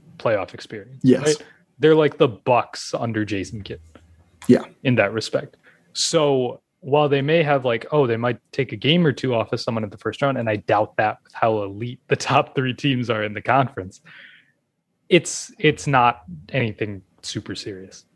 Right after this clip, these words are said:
Speaker 2: Yeah, and you mentioned defensive issues here, right? Like, who is guarding anyone? Tony Snell is a good defender. I think Reddish and Hunter are okay. You look at the rest of the
Speaker 1: There is.
Speaker 2: guys on the
Speaker 1: Clint
Speaker 2: roster.
Speaker 1: Capella is good.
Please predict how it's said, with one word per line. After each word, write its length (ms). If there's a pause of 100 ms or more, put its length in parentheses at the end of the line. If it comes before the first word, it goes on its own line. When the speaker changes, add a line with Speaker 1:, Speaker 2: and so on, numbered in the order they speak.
(220)
Speaker 2:
Yeah, 180
and 160
you 100
mentioned 480
defensive 460
issues 340
here, 200
right? 260
Like, 260 (380)
who 200
is 120
guarding 400
anyone? 380
Tony 240
Snell 260
is 80
a 40
good 160
defender. 580 (280)
I 40
think 180
Reddish 340
and 100
Hunter 380
are 120
okay. 640 (880)
You 80
look 120
at 100
the 100
rest 220
of 80
the 80
Speaker 1:
There 20
is. 180
Speaker 2:
guys 300
on 100
the 60
Speaker 1:
Clint 180
Speaker 2:
roster. 140
Speaker 1:
Capella 180
is 120
good. 260